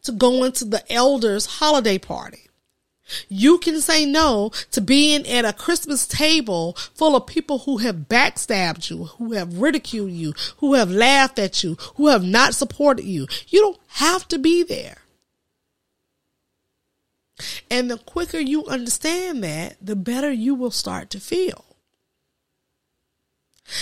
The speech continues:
So this holiday season, make it about you. Make it about, I want this for me.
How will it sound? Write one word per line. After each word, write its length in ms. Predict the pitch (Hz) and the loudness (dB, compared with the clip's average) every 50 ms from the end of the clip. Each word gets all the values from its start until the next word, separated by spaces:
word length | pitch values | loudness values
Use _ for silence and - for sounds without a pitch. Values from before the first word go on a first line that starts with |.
| - - - | -10 -10 -4
So 160 | - 294 254 | 2 2 2
this 200 | 226 320 349 - | 4 2 0 -2
holiday 540 | - - - 330 320 330 294 285 294 277 254 | -4 -6 -6 -4 -4 -4 -4 -4 -4 -4 -4
season, 640 | - - - 302 302 302 302 277 226 196 160 - - _ _ _ _ _ _ _ _ _ _ _ _ _ _ _ _ _ 220 | -8 -8 -6 -4 -2 -2 -2 -4 -6 -10 -14 -16 -18 _ _ _ _ _ _ _ _ _ _ _ _ _ _ _ _ _ _
make 240 | 190 285 330 - - | -8 -8 -6 -4 -2
it 80 | 349 | -4
about 300 | 349 285 330 - - - | -2 -2 -4 -6 -6 -8
you. 600 | 190 190 180 185 233 302 349 320 208 165 175 196 _ _ _ _ _ _ _ _ _ _ _ _ _ _ _ _ _ _ _ _ _ _ _ _ _ _ _ _ _ _ _ _ _ - - - - - _ _ | -8 -8 -4 -2 0 2 2 0 -2 -8 -14 -20 _ _ _ _ _ _ _ _ _ _ _ _ _ _ _ _ _ _ _ _ _ _ _ _ _ _ _ _ _ _ _ _ _ -20 -18 -18 -18 -20 _ _
Make 220 | 202 226 254 - | -2 0 2 2
it 80 | 359 359 | 0 0
about, 680 | 349 - 311 294 302 311 285 233 214 233 - _ - _ _ _ _ _ _ _ _ _ _ _ _ - | 0 0 -2 -2 -2 -2 -4 -6 -8 -8 -12 _ -20 _ _ _ _ _ _ _ _ _ _ _ _ 0
I 540 | 233 240 247 254 254 262 277 277 285 285 _ _ _ - | 4 4 4 6 4 2 2 0 -4 -8 _ _ _ -10
want 300 | 214 226 240 220 202 185 | -6 -4 -4 -4 -4 -6
this 280 | 196 226 226 226 - - | -4 -4 -4 -4 -6 -8
for 180 | - - 190 170 | -8 -10 -12 -10
me. 460 | 165 151 147 143 151 151 143 135 | -10 -10 -12 -14 -16 -18 -20 _